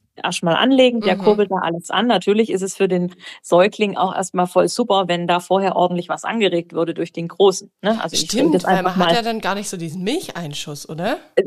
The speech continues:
Speaker 1: d-, der kann ver-, verschw-, also ich sag, verschwächt sagt man da nicht, wie heißt das Wort? Der kann vermindert sein, ja?
Speaker 2: Ah, okay,
Speaker 1: Weil
Speaker 2: aber er ist trotzdem
Speaker 1: natürlich
Speaker 2: da.
Speaker 1: erstmal, genau, da ist ja schon vieles in Gang gekommen
Speaker 2: Mhm.
Speaker 1: und auch natürlich für den, für den Großen dann ein Pluspunkt, wenn dann auf einmal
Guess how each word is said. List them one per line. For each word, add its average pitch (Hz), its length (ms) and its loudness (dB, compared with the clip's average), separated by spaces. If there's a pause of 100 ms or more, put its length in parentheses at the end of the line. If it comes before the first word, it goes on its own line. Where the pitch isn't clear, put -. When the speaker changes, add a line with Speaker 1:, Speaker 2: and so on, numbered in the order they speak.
Speaker 1:
d-, 185 260 -6
der 196 180 0
kann 208 320 -4
ver-, 302 160 -6
verschw-, - 340 -4
also 185 220 -2
ich 185 100 0
sag, 180 160 -4
verschwächt 185 400 -8
sagt - 200 -8
man 170 100 -4
da 170 60 -2
nicht, 180 200 -2
wie 175 100 -2
heißt 175 220 -4
das 175 140 -8
Wort? 175 260 -4
Der 180 120 2
kann 190 260 -4
vermindert 196 460 0
sein, - 280 -12 (240)
ja? 190 220 0
Speaker 2:
Ah, 269 160 2
okay, - 180 -8
Speaker 1:
Weil 165 80 4
Speaker 2:
aber 208 180 4
er 220 60 4
ist 208 100 4
trotzdem 240 360 4
Speaker 1:
natürlich - 20 -10
Speaker 2:
da. 190 200 2
Speaker 1:
erstmal, 247 640 0 (220)
genau, 392 280 4
da 208 100 2
ist 202 140 0
ja 214 100 4
schon 208 180 0
vieles 208 300 2
in 180 160 -6
Gang 160 220 -10
gekommen 240 460 -2
Speaker 2:
Mhm. 277 80 -6 (200)
Speaker 1:
und 208 240 -2
auch 202 240 2
natürlich 214 520 0
für 196 100 0
den, 180 260 -2
für - 120 -6
den 165 160 -6
Großen 185 400 0
dann 226 180 0
ein 175 120 -4
Pluspunkt, 214 540 0
wenn 185 120 2
dann 180 140 0
auf 170 180 -6
einmal 170 520 -2